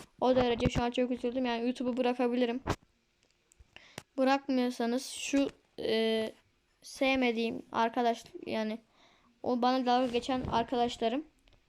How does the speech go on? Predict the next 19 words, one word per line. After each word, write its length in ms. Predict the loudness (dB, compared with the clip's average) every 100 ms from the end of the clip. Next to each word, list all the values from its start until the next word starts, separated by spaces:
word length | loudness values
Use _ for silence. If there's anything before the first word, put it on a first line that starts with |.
| _ -18 -16 -20 -20 -20 -20 -20 _ _ _ -6
göstereyim. 680 | 0 0 2 2 2 -2 -8 _ _ _ _ _ _ _ _ -8
Yani 420 | -6 -4 -6 -10 -6
beni 220 | -2 -2
seviyorsanız 680 | 0 0 2 2 0 -4 -2
yorumlara 420 | -2 0 0 0
yazabilirsiniz 720 | 2 2 0 0 -2 -4 -6 -4
bu 120 | -4
videoda. 400 | -4 -4 -4 -6 -12 _ _ -20 -20 _ _ _ _ _ _ _ _ _ _ _
YouTube'u 340 | -4 0 0
son 300 | 2 0 0
bırak-, 440 | 0 -2 -4 -10 -10
son 320 | -4 -2 0
videom 320 | -2 -2 0
bu 60 | 2
olabilir. 600 | 2 2 -2 -6 -10 -14 _ _ _ _ _ _ _ _ _ _ -4
Tabii 360 | 0 2 4
like'ınıza 520 | 4 4 2 0 0
bağlı, 400 | 2 0 0 -4 -2
abone-, 560 | -2 0 0 -2 -4